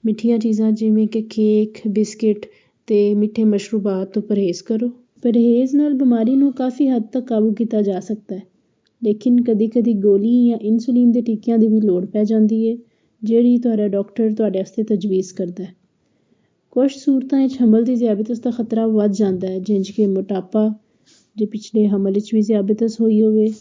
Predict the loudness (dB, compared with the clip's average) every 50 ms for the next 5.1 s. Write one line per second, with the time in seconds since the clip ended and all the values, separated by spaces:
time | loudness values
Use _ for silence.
0 | _ -6 -4 0 2 2 4 4 4 2 2 0 -2 -4 -2 -2 -2 0 0 0
1 | 0 0 0 -2 -6 -6 -8 -8 -8 -8 -6 -4 -4 -4 -4 -4 -6 -8 -12 _
2 | _ _ -6 -4 -2 0 0 0 2 4 4 4 4 2 0 -2 -6 -12 -6 -4
3 | -2 0 0 -2 -2 -2 -2 -2 0 0 0 -2 -2 -2 -2 0 0 2 0 0
4 | 0 -2 -2 -2 -2 -2 -2 -6 -8 -8 -8 -6 -4 -4 -2 0 -2 -2 0 2
5 | 0